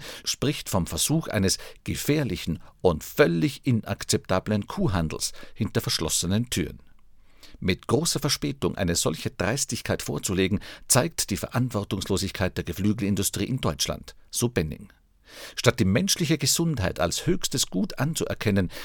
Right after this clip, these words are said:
ziele der vorgeschlagene Deal darauf ab, das gescheiterte System der Massentierhaltung rücksichtslos fortzusetzen, mit möglichst vielen Antibiotika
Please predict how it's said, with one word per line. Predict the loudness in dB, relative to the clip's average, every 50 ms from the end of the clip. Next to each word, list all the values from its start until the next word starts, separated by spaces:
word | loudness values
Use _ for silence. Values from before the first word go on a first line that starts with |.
| -10 -4 0
ziele | 2 2 4 4 4
der | 4 2 2
vorgeschlagene | 2 2 2 2 2 0 0 0 0 0 0 0 -2 -2 -2
Deal | -2 -2 -2 -2 0 0
darauf | 2 2 2 4 2 2 2 2
ab, | 0 -2 -2 -2 -6 -10 -8 -10 -6 -4
das | 0 0 0 0
gescheiterte | 0 0 2 2 2 2 0 -2 -4 -2 0
System | 0 2 2 2 0 0 -2 -2 -2 -2
der | -2 -2
Massentierhaltung | 0 0 0 0 0 0 0 0 2 2 2 2 2 2 0 -2 -2 -4 -10 -16 -12 -2
rücksichtslos | 0 2 2 2 2 0 0 0 0 -2 -2 0 0 0 0 0
fortzusetzen, | 0 0 0 0 -2 0 2 4 4 4 4 4 2 0 -2 -8 -14 -8
mit | -6 -6 -6 -2 2
möglichst | 4 4 4 4 2 0 0 0 0
vielen | 2 2 2 2 2 0
Antibiotika | -2 -4 -4 -4 -4 0 2 2 2 0 0 -4 0 2 2 2